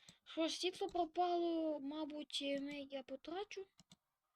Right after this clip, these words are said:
Чи щось. М, виход, бувайте. Ладно, погано.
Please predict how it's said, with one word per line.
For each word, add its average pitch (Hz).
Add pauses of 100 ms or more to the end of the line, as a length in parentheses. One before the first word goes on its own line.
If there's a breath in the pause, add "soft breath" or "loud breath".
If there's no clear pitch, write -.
(920)
Чи -
щось. - (1900)
М, 226
виход, 233
бувайте. 233
Ладно, 277
погано. 254